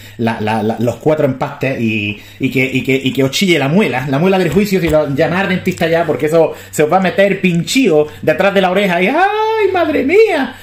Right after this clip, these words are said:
Y, y eso es, o la muela del juicio, o que te tienes que tirar como un loco por la cartera y hacer la aquí pedazo de R C Pro Granada y quedarte con una de estas máquinas, porque es que están,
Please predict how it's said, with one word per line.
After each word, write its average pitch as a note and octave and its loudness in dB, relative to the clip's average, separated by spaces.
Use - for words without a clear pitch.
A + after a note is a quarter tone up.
Y, C#3+ 2
y C3+ 2
eso D3+ 2
es, A#2+ 0
o C3 0
la B2 2
muela F3+ 2
del C3+ 0
juicio, E3 0
o G#2+ -4
que G#2 -6
te G2+ -6
tienes C3 -2
que A#2+ -4
tirar G2+ -4
como D#3 2
un A#3 4
loco G#3+ 2
por E3 2
la D#3 0
cartera D#3+ 0
y G#2+ -2
hacer B2+ -4
la A2+ -2
aquí A2 -6
pedazo G#2 -6
de A2+ -4
R A2 -4
C - -10
Pro G#2+ -6
Granada G#2+ -4
y G#2+ -4
quedarte G#3+ -4
con G#3 0
una G#3 -2
de G3+ -8
estas - -10
máquinas, G2 -6
porque F#2+ -12
es - -10
que - -12
están, A2 -8